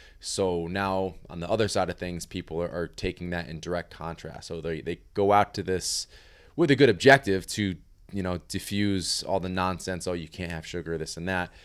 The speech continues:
But at the same time, they almost oversimplify it, like, "Hey, you can lose weight and do all this stuff eating nothing but sugar," which in itself is true, but you're gonna be feeling like shit. And some people who are following along with that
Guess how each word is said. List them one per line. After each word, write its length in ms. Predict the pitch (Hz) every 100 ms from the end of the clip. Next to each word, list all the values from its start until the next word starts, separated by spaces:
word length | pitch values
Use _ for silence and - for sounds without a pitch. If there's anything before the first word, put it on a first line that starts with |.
| - - -
But 100 | 98
at 60 | 85
the 80 | 87
same 320 | - 98 92
time, 380 | - 95 92 87
they 100 | 92
almost 540 | 92 90 85 - -
oversimplify 800 | 104 101 90 - 90 80 - 85
it, 60 | 82
like, 140 | 82
"Hey, 120 | 92
you 120 | 85
can 220 | 80 85 80
lose 220 | 80 80
weight 180 | 82 80
and 80 |
do 120 | 80 82
all 60 |
this 160 | 80 78
stuff 320 | - 85 -
eating 300 | - 82 82
nothing 300 | 80 80 78
but 160 | 80 80
sugar," 320 | 82 67 58
which 380 | 82 87 - -
in 140 | 101 87
itself 380 | - 139 160
is 140 | 82 -
true, 280 | - 82 80
but 160 | 78
you're 100 | 78
gonna 160 | 85 85
be 140 | 76
feeling 340 | 76 90 78 76
like 140 | -
shit. 240 | - 120 80
And 160 | 87
some 160 | - 87
people 280 | 92 - 82
who 60 |
are 60 | 78
following 440 | - 90 82 80
along 300 | 73 98 120
with 140 | 92 -
that 280 | 85 73